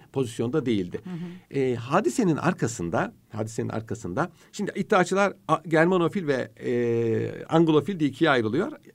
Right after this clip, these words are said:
Speaker 2: İngiliz,
Speaker 1: taraftarlar,
Speaker 2: Alman.
Speaker 1: Alman taraftarları. Darbede İngilizlerin rolü var ama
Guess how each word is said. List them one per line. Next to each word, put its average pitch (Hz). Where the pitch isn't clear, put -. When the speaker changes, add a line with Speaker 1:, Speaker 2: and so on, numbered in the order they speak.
Speaker 2:
İngiliz, 170
Speaker 1:
taraftarlar, 147
Speaker 2:
Alman. 160
Speaker 1:
Alman 160
taraftarları. 120
Darbede 196
İngilizlerin 165
rolü 160
var 262
ama 208